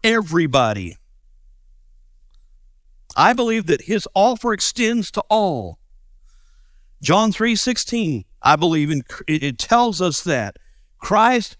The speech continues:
died for the whole world. But only those who are in Christ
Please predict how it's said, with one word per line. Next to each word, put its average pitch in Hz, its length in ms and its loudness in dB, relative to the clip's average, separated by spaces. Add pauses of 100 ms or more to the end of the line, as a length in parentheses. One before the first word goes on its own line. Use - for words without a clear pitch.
died 226 400 2
for 202 120 0
the 180 120 0
whole 285 380 -2
world. 240 600 -2 (2250)
But - 240 0
only 330 460 0
those 262 540 -2
who 175 100 0
are 170 160 -6
in 247 260 0
Christ 208 680 0